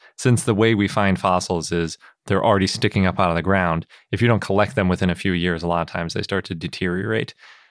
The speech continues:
But there are some people that say we should just let those deteriorate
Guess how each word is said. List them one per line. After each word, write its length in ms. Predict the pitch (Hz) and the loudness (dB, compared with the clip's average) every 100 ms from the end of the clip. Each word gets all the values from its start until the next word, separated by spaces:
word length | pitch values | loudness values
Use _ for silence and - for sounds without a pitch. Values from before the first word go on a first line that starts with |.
| _ - | _ -2
But 120 | 113 | 2
there 180 | 110 104 | 2 2
are 240 | 123 160 | 4 4
some 240 | 139 123 104 | 4 2 2
people 220 | 110 95 | 2 2
that 140 | 90 85 | 0 0
say 380 | 95 90 87 - - | 0 0 -2 -6 -2
we 100 | 101 | 0
should 140 | 87 90 | 2 2
just 120 | 85 | 2
let 260 | 90 101 - | 2 2 2
those 220 | 90 85 | 0 0
deteriorate 800 | 92 - 110 92 87 85 82 | -2 0 2 2 2 0 -2